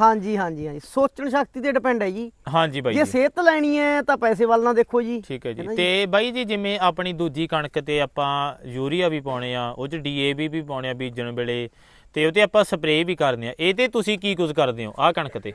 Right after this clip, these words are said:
Speaker 1: ਇਹ 'ਤੇ ਜੀ ਪਾਥੀਆਂ ਦਾ ਘੋਲ ਹੋ ਜਾਂਦਾ ਜੀ।
Speaker 2: ਅੱਛਾ ਜੀ।
Speaker 1: ਤੇ ਇੱਕ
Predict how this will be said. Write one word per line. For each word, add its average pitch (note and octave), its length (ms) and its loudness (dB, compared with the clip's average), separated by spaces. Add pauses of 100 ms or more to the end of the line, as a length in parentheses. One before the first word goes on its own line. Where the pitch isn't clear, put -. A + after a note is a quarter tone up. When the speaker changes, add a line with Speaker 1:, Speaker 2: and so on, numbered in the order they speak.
(120)
Speaker 1:
ਇਹ A3+ 180 2
'ਤੇ D4 200 0
ਜੀ C#4 460 2 (400)
ਪਾਥੀਆਂ A#3 420 6
ਦਾ B3 100 6
ਘੋਲ C4+ 260 4
ਹੋ F#3+ 160 0
ਜਾਂਦਾ F#3 220 -4
ਜੀ। G#3+ 200 -6 (280)
Speaker 2:
ਅੱਛਾ C#3+ 220 -2
ਜੀ। G#2+ 160 -6 (560)
Speaker 1:
ਤੇ A3 180 10 (100)
ਇੱਕ - 200 -6